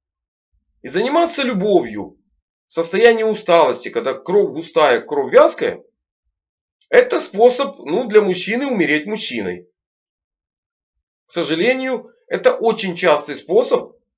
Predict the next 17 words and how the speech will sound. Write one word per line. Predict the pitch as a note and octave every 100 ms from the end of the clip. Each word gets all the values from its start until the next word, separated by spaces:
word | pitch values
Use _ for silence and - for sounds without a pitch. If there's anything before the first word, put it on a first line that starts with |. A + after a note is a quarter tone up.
| _
вызвать | C#3 A2+ D3 D3
инфаркт, | C3+ C3+ D#3+ E3+ E3
инсульт | B2 - B3+ -
или | A#2+ A2
сердечную | A#2 G#2+ D3+ D3+ D#3
недостаточность. | D#3 - G2 F#2+ - A#2+ _ _ _ _ _ _ _ _ _ _ -
Поэтому | D#3+ G3 F#3
тут | A3+ D4+ A3+
тоже | E3+ A3+ B3+ C4+
нужно | C4+ A3 B3 A#3+ - _ _ -
понимать, | D#3+ D3+ E3+ C#4 C4+
что | - C#3+
это | D3+ G3+ A#3+
не | G#3+ F3+
самый | - F3+ G#3 G3+
простой | D#3+ D#3 E3+ D3 -
путь, | D4 D4+